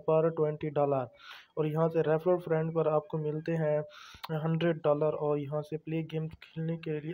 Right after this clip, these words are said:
आपको मिलेंगे फिफ्टी प्लस डॉलर। और यहाँ से आपको मुख्तलिफ चैट्स देखने, super happy to destroy the vitamin of the, ये बता रहे हैं कि हमें विल्ड्रॉ मिल चुका है। फेक जिनके रिव्यू लगे हुए हैं, भाई ये फेक है या real,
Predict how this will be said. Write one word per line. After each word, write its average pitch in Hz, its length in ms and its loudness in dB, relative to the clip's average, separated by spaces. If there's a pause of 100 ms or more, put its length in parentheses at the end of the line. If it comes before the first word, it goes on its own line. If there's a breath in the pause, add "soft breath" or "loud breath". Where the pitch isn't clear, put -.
आपको 151 260 -2
मिलेंगे 151 400 -4 (480 loud breath)
फिफ्टी 180 220 -2
प्लस 156 420 0
डॉलर। 147 340 2 (340 loud breath)
और 156 60 -2
यहाँ 151 220 0
से 160 120 -2
आपको 160 200 -2
मुख्तलिफ 156 380 -6
चैट्स 160 260 -4
देखने, 156 320 -8
super 165 340 -8
happy 160 300 -4
to 151 120 -6
destroy 165 300 2
the 160 120 -2
vitamin 151 480 -6 (100)
of 151 160 -4
the, 147 120 -6 (440 loud breath)
ये 208 60 8
बता 180 280 6
रहे 175 140 2
हैं 170 140 2
कि 170 80 -2
हमें 165 260 -2
विल्ड्रॉ 156 300 -2
मिल 156 180 -2
चुका 156 260 -4
है। 156 100 2
फेक 156 360 -4
जिनके 160 280 -2
रिव्यू 151 260 0
लगे 175 220 2
हुए 160 220 0
हैं, 160 60 0 (440 loud breath)
भाई 175 160 0
ये 180 100 0
फेक 185 340 2
है 180 100 2
या 160 100 4 (240)
real, 175 260 6